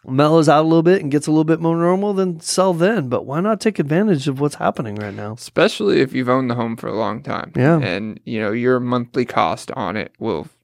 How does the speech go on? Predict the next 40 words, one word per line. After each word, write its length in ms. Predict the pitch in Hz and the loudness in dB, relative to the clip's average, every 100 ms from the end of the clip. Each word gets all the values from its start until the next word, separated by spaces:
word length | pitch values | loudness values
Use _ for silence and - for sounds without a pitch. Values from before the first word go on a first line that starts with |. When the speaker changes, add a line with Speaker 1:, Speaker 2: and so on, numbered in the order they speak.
| _ - | _ -16
Speaker 2:
is, 460 | - - 156 - _ _ - | -12 -12 -14 -20 _ _ -8
you 120 | 117 | -6
know, 60 | |
your 160 | 82 117 | 0 2
rent 220 | 131 139 | 2 2
rate 160 | 131 117 | 2 2
will 100 | 85 | 0
far 420 | - - 131 123 | -8 0 4 4
exceed 380 | 120 - 123 113 | 2 -2 -4 -2
your 100 | 117 | 0
monthly 320 | 117 113 - | -2 -4 -8
cost. 520 | - 107 113 131 - - - - - - | -2 2 4 2 -6 -20 -20 -20 -20 -10
You 60 | 90 | -4
know, 80 | 110 | -4
it's 100 | - | -4
just 160 | 120 | -6
some 140 | 120 120 | -4 0
nice 260 | 117 120 | 0 0
cash 340 | - 110 120 - | 0 0 0 0
flow 240 | 104 69 | -4 -2
that 160 | 62 - | -4 -6
you 120 | 120 | -8
can 300 | - 90 110 - _ _ | -10 -10 -10 -14 _ _
hold 180 | - 95 | -6 -2
on 160 | 95 120 | -2 -2
to 160 | 110 | -6
for 140 | 110 110 | -4 -2
now 240 | 107 123 | 0 0
and 100 | 110 | -2
then 160 | 107 - | -6 -8
maybe 260 | - 123 135 | -8 -4 -4
consider 380 | 160 151 139 131 | -2 -2 0 0
selling 460 | 131 131 127 127 - | 0 0 0 -4 -10
later 340 | - 131 156 98 | -2 0 2 -2
if 160 | 113 | -6
you, 240 | - 95 85 - | -8 -8 -8 -10
if 120 | 131 | 2
you 100 | 127 | 2
ever 140 | 90 | 2
do. 280 | 90 156 147 | 2 2 2